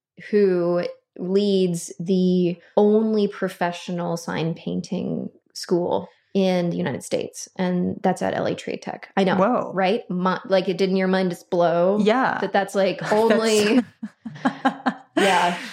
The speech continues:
Speaker 2: Way to go, L A Trade Tech.
Speaker 1: Totally.
Speaker 2: Yeah.
Speaker 1: But there are all these, uh, sign painters who are apprenticing on plywood in a school. And we said, "How about you come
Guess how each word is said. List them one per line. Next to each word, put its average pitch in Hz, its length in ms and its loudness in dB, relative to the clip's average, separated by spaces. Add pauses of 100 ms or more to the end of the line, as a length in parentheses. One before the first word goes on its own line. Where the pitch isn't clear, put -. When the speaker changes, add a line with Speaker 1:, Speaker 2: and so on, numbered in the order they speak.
(100)
Speaker 2:
Way 202 80 2
to 208 80 2
go, 220 140 4
L 220 180 4
A 220 80 2
Trade 233 200 -2
Tech. - 400 -6
Speaker 1:
Totally. 208 640 2
Speaker 2:
Yeah. 190 100 -4
Speaker 1:
But 196 340 2
there 214 200 4
are 202 260 0
all 208 260 2
these, 208 760 -2
uh, 180 380 2
sign 220 320 -2
painters 185 500 -2
who 202 100 0
are 185 60 4
apprenticing 190 720 -4 (100)
on 180 440 -4
plywood - 640 -4 (120)
in 175 120 -2
a 160 60 -6
school. - 420 -10 (520)
And 190 160 -2
we 185 100 0
said, 175 600 -2
"How 285 320 0
about 170 720 -4
you 185 220 -2
come 175 600 -4